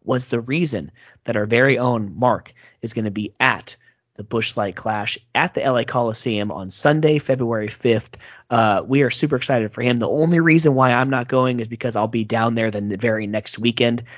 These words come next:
at Disneyland. So, Mark, we're all excited for you. Hopefully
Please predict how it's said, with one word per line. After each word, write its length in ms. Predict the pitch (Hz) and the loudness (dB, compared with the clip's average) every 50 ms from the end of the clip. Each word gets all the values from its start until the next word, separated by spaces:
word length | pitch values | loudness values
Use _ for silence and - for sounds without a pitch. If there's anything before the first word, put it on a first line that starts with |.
| - - _ | -20 -10 _
at 200 | 110 110 104 107 | -4 -4 -2 0
Disneyland. 540 | 120 113 113 113 127 120 120 120 117 117 117 | 0 -2 0 0 -2 -2 -2 -2 -2 -2 -2
So, 340 | 117 - 117 110 104 104 - - - - - - _ - | 0 2 2 2 2 0 -6 -14 -20 -20 -20 -16 _ 0
Mark, 400 | 110 113 127 139 139 - - - - _ | 4 4 4 4 2 0 -8 -16 -16 _
we're 260 | - 123 127 127 123 | -6 -4 -2 0 2
all 120 | 117 113 110 | 2 0 0
excited 380 | - - - 113 107 104 104 | -2 0 0 0 0 -2 -4
for 120 | - - 110 | -6 -4 -4
you. 140 | 107 104 104 | -2 -2 0
Hopefully 480 | 120 123 120 123 - 123 117 113 113 | 2 0 0 0 0 2 2 2 2